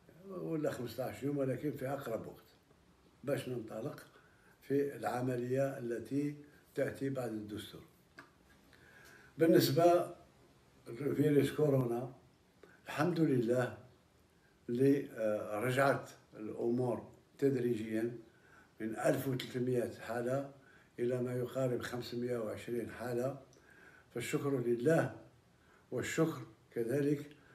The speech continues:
لكل من ساهم في انخفاض هذا العدد. بالنسبة للحياة الاقتصادية، أعتقد أن الأمور ماشية،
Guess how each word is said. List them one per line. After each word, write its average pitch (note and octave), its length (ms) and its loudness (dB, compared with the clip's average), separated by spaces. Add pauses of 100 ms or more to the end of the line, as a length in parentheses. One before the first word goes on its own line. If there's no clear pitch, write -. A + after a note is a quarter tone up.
(120)
لكل C#3+ 500 2
من C3+ 180 4
ساهم C3 560 0
في D#3+ 340 0 (360)
انخفاض B2 560 -2
هذا B2+ 260 0
العدد. G#2+ 320 -4 (2250)
بالنسبة E3 760 4 (640)
للحياة B2+ 920 4 (800)
الاقتصادية، C3 920 0 (800)
أعتقد C#3 560 0
أن C3+ 160 2
الأمور B2+ 760 0 (800)
ماشية، A2+ 500 2